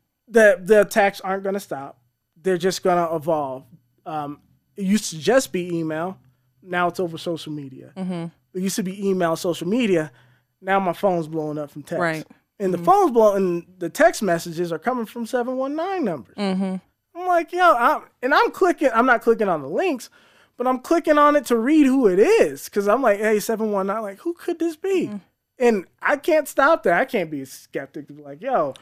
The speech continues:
Speaker 2: Yeah.
Speaker 1: seven one nine, delete it, delete it." A email or something comes from mom.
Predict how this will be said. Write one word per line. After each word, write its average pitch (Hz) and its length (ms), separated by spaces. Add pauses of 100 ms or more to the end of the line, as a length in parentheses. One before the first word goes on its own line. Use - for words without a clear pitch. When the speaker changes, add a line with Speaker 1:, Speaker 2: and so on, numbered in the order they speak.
Speaker 2:
Yeah. 262 200
Speaker 1:
seven 240 280
one 240 140
nine, 220 340
delete 180 300
it, 180 200
delete 180 300
it." 185 300
A 196 160 (260)
email 233 320
or 226 140
something 208 360
comes 214 220
from 185 140
mom. 233 400